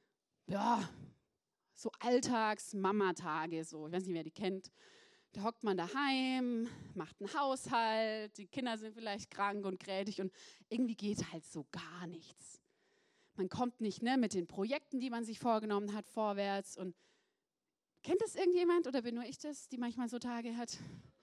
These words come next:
Ja, es gibt's auch im Job, so Tage, wo man einfach hingeht und denkt, s-, same day as usual, ne? Jeden Tag immer das Gleiche. Was würde man jetzt in so ein Tagebuch schreiben?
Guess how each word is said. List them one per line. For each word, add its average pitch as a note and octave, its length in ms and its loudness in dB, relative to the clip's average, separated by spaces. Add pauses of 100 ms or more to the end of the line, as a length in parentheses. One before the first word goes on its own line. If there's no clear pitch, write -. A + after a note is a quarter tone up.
(420)
Ja, D4+ 220 0 (560)
es - 60 -20
gibt's E4+ 180 4
auch C4 120 6
im A#3+ 120 2
Job, A3 320 6 (360)
so - 140 -2
Tage, C4 420 2
wo A#3 80 -2
man A3+ 140 0
einfach C4+ 260 -2
hingeht C4+ 460 2
und A#3 140 -4
denkt, A#3 320 -2 (520)
s-, - 220 -18 (600)
same A#3+ 400 4
day F#3+ 260 4
as E3 160 -4
usual, E3+ 380 -8
ne? B3 120 2 (160)
Jeden E4 280 2
Tag A3 320 -2
immer B3+ 180 2
das A3+ 120 -2
Gleiche. G#3 420 -4
Was B3 260 -4
würde G#3+ 220 0
man F#3+ 180 0
jetzt F3+ 200 -10
in F#3 80 -6
so F3 100 -6
ein E3+ 60 -4
Tagebuch D#3+ 360 -10
schreiben? - 320 -16